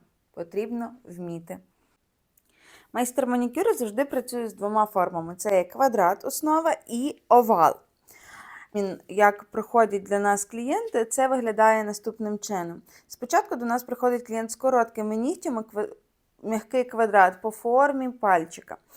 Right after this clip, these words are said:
Далі у нас іде через три тижні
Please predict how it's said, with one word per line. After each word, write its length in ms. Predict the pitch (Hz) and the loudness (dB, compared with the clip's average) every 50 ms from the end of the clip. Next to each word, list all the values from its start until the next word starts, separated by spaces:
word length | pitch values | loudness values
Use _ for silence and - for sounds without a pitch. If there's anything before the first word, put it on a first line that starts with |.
| - - _ _ _ _ | -20 -20 _ _ _ _
Далі 420 | - 190 208 233 302 427 508 440 349 | 0 6 8 8 8 8 8 6 4
у 120 | 240 214 | 4 2
нас 280 | 208 214 240 254 247 247 | 2 2 0 0 0 -2
іде 300 | 226 190 214 214 208 208 - | -2 2 2 2 0 0 -6
через 320 | - - 202 196 202 196 - | -6 -2 -2 0 -2 -2 -4
три 200 | - 208 208 196 | -2 -2 -2 0
тижні 340 | 208 220 254 294 - 294 | 0 -2 -2 -2 -2 -4